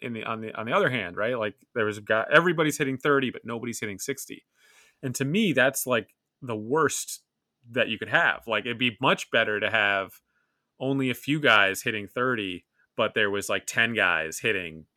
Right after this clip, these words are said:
chasing sixty or, um,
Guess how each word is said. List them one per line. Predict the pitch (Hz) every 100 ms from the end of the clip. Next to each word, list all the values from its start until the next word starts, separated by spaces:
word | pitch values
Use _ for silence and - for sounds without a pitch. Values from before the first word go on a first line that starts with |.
| _ _ _ _ - 117 -
chasing | - - 147 135 117 110
sixty | - 117 - 107 92 -
or, | - 107 95 85 85 _ _ _ _ _ -
um, | 123 110 98 92 85 87